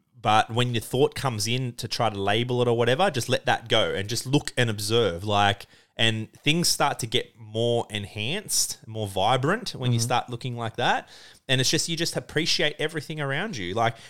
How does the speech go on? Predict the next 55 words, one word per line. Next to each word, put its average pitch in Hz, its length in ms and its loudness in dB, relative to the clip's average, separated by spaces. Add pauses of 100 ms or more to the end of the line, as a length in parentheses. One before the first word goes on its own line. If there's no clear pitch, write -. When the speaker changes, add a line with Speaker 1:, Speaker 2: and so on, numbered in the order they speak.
Speaker 1:
what 196 120 2
he 233 60 2
says 180 320 6
is 269 180 0
you 151 80 2
try - 220 4
to 196 100 0
notice 156 320 2
the - 100 -6
space - 460 2
in 120 160 -4
between 120 460 -6
things. 208 500 -2 (320)
And 131 100 0
I - 20 6
remember 156 200 4
the 220 60 6
first 175 220 4
time 156 100 4
I 127 80 8
heard 135 120 10
that, 120 60 8
I'm 120 120 4
still 165 200 4
a 185 60 4
little 147 180 6
bit, 135 240 -2 (220)
like, 120 320 4
it's 120 140 0
still 151 220 4
hard 131 280 4
to 131 80 -2
kind 120 320 0
of, 107 160 0
like, 104 380 -2
comprehend 107 560 -4
this. 214 180 -2
He - 120 -4
Speaker 2:
Mm-hmm. 117 60 0
Speaker 1:
says, 120 220 2
"Look, 143 100 -8 (300)
look 147 160 -2
at - 160 0
the, 143 180 4 (220)
everything 226 400 0
only 151 320 2
exists 110 460 0
because 117 260 -4
of 104 120 -6
the 110 60 -2
space 113 400 2
in 104 80 -4
between 101 380 -2
it." 76 160 -12
Does - 60 -14